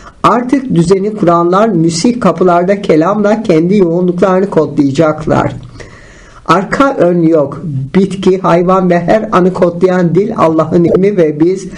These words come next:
bu ilmi bütünün ilmi olarak kodladık ve kayıtladık. Nerede dirilik varsa orada ilmimiz var. Nerede yarınlar kodlanmışsa bi-, bitişken olup biliş halinde orada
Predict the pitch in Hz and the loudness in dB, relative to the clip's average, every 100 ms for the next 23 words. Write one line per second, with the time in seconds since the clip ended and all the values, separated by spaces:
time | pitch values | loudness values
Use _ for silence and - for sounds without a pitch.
0 | - - - 240 311 190 202 208 226 165 | -18 -16 -2 0 2 0 0 0 0 0
1 | 196 196 214 160 185 208 185 170 175 208 | 0 0 2 0 2 2 2 2 0 -2
2 | - - 160 - 175 165 214 214 165 165 | -4 -2 -2 0 0 0 0 0 0 2
3 | 143 139 - 131 - 127 - - - - | 0 0 -2 -2 -2 -6 -8 -16 -20 -20
4 | - - - - - - - 185 254 247 | -20 -20 -20 -20 -20 -4 0 2 2 2
5 | 220 175 135 175 180 185 180 175 170 190 | 0 -2 0 0 0 -2 -2 0 0 0
6 | 202 208 165 175 175 196 208 151 156 160 | 0 0 2 2 2 0 0 0 2 0
7 | 165 156 - - 135 - - - - - | 0 0 0 -2 -2 -4 -14 -20 -12 -2
8 | 156 208 208 190 165 165 175 170 165 175 | 2 2 2 2 2 0 0 2 0 0
9 | 175 160 160 170 170 202 - 214 202 160 | 0 -2 0 2 2 0 0 0 2 2
10 | 175 - 165 156 185 202 202 196 - 196 | 0 -2 -4 0 -2 0 -2 -2 -2 -2
11 | 226 165 160 196 - 170 180 214 - 170 | 0 0 0 -2 -2 -2 0 -2 0 0
12 | 175 190 180 180 196 180 175 190 214 | 2 0 -2 -2 0 0 0 -2 -2